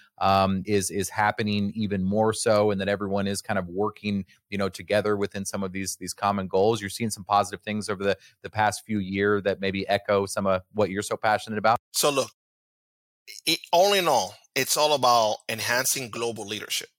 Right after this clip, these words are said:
Speaker 1: Yeah.
Speaker 2: And if you want to be a leader, you also gotta know when to follow, right?
Speaker 1: Mm-hmm.
Speaker 2: And, and, and in that learning process, when you, when you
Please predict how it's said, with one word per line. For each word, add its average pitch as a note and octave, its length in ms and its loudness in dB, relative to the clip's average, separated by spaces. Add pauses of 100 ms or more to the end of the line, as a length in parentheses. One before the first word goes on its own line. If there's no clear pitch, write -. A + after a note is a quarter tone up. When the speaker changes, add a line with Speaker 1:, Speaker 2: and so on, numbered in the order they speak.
Speaker 1:
Yeah. F2 160 -2 (100)
Speaker 2:
And A2+ 160 -4
if A2 260 -8
you B2 180 -8
want C3+ 480 -2
to C#3 100 -6
be A#2+ 340 -6
a A2 80 -6
leader, A#2+ 440 -6
you A2 180 -10
also A2+ 280 -4
gotta A2 240 -6
know G#2 140 -10
when G2+ 160 -10
to G#2 60 -14
follow, G#2 400 0
right? D#2 360 -6
Speaker 1:
Mm-hmm. G2 240 -4 (100)
Speaker 2:
And, A2 280 0
and, A2+ 240 -4
and A#2 140 -4
in A#2 100 -8
that A2+ 160 2
learning B2+ 460 -4
process, A#2 720 0
when A2 180 -10
you, A2 140 -8 (200)
when A2 120 -10
you G#2+ 160 -12